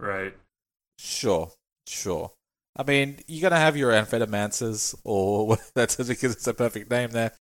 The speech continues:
Speaker 2: But when you're talking about people who are, like, really into L S D or D M T
Speaker 1: Yeah.
Speaker 2: or
Speaker 1: Yes.
Speaker 2: mushroom, magic mushrooms, it's a, that's a different <laughs> category of human a lot of the
Speaker 1: I,
Speaker 2: time.
Speaker 1: I would definitely agree. I would definitely agree there. But you have several drugs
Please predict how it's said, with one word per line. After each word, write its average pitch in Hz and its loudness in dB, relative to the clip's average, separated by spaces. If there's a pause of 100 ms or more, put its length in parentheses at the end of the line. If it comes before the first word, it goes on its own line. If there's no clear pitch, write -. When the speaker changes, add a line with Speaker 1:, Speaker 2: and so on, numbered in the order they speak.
(100)
Speaker 2:
But 139 6
when 165 2
you're 165 2
talking 170 2
about 127 8
people 117 -2
who 107 0
are, 98 4
like, 90 0
really 90 -4
into 95 -8 (460)
L 101 2
S 95 2
D 98 2
or 95 2
D 101 0
M 107 -6
T 98 0
Speaker 1:
Yeah. 92 -2
Speaker 2:
or 98 -6
Speaker 1:
Yes. 151 4
Speaker 2:
mushroom, 101 0
magic 98 -4
mushrooms, 127 -2
it's - -4
a, 170 0
that's 151 4
a 156 0
different 131 -2
<laughs> 120 -2
category 117 2
of 120 4
human 107 -4
a 120 -4
lot 107 0
of - -20
the - 4
Speaker 1:
I, 151 12
Speaker 2:
time. 104 6
Speaker 1:
I 180 8
would 190 6
definitely 156 6
agree. 101 -2
I 117 0
would 127 4
definitely 131 2
agree 110 0
there. 92 -2
But 110 6 (380)
you 165 4
have 180 10
several 190 4
drugs 139 4